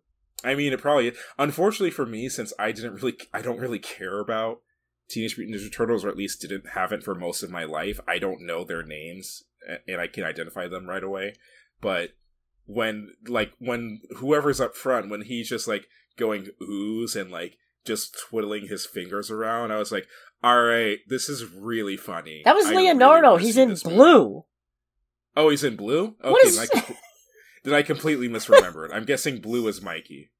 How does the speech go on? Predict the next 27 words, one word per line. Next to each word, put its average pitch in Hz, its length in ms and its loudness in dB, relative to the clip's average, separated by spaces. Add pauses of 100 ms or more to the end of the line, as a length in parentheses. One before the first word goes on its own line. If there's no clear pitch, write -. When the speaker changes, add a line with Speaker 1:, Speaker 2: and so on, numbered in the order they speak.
(200)
Speaker 2:
Oh, 160 300 0
man. 143 400 -6 (1300)
I 139 100 0
just 196 200 -2
said 208 160 0
Leonardo's 170 540 2
in 113 160 -8
Blue. 104 420 -8 (500)
Speaker 1:
Oh, 120 220 2
okay. 76 240 -14 (400)
Um, 120 380 4
Speaker 2:
What 285 60 6
do 466 60 10
you 480 120 8
mean 453 240 10
when 339 240 2
Mikey 330 440 6
is 202 160 0
blue? 190 600 0 (320)
Speaker 1:
<laughs> 294 80 -6 (300)
Speaker 2:
No, 202 300 12
Speaker 1:
I 202 120 10
Speaker 2:
okay, 196 240 10
Speaker 1:
don't 349 100 0
know 466 80 6
Speaker 2:
so 480 140 10
Speaker 1:
their 427 180 8